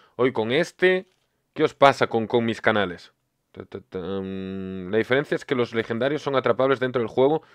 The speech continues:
y míticos solo en eventos. Pero Fione no era de un evento. O sea, Fione, si tienes un Manaphy, lo crías y ahí sale el Fione, pero no te repartían el Fione. Era... está complicado.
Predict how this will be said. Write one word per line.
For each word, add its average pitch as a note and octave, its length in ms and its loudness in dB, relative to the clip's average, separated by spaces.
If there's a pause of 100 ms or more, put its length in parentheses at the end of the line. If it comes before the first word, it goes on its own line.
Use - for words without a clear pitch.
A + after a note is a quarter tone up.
(160)
y A2 160 -2
míticos C#3+ 640 -4
solo C#3 340 0
en D3 80 0
eventos. A2 720 -2
Pero A#2 180 2
Fione A2+ 440 -2
no C3+ 200 2
era G2+ 380 -2 (120)
de G#2 260 -2
un G#2+ 100 2
evento. B2 500 0 (200)
O F#2+ 120 -8
sea, F#2+ 280 -6
Fione, A2 640 -8 (680)
si - 140 -2
tienes A#2+ 320 0
un B2 120 -2
Manaphy, C3+ 420 0
lo A2 120 0
crías C#3+ 460 0
y G2+ 180 -8
ahí F#2+ 200 -4
sale A#2 200 2
el G2+ 120 -4
Fione, A2+ 360 -2
pero F2+ 140 -12
no G2 160 -8
te G#2 140 -2
repartían G2+ 500 -6
el G2 80 -8
Fione. A2+ 380 -8 (600)
Era... G2+ 460 -4
está A2 220 2
complicado. F#2+ 400 -2